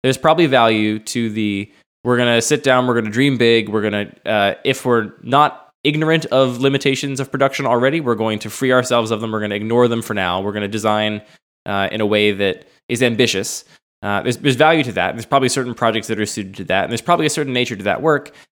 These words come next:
In the same way, there's probably a certain nature to the work that says, "All right, well, it's just,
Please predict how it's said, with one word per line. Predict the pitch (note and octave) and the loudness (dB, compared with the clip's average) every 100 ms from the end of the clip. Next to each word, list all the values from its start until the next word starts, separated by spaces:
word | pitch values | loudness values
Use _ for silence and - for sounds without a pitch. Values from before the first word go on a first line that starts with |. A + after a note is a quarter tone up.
| - | -6
In | G#3 | -2
the | |
same | G3+ A3+ | 0 0
way, | G3+ | 2
there's | F3+ E3+ | 2 2
probably | D#3 C#3 | 2 4
a | C#3 | 2
certain | C#3+ B2 A#2+ | 0 -2 -2
nature | A2+ A#2+ A2+ | -4 -4 -6
to | - A2+ A2+ | -2 -2 0
the | A2 | -2
work | G#2 G#2+ | 0 0
that | G#2+ G#2 | -2 -4
says, | A2 | 0
"All | C#3 | 2
right, | A2 G#2+ | 4 2
well, | G#2+ A2 | 0 -2
it's | - | -4
just, | A2+ - | -8 -8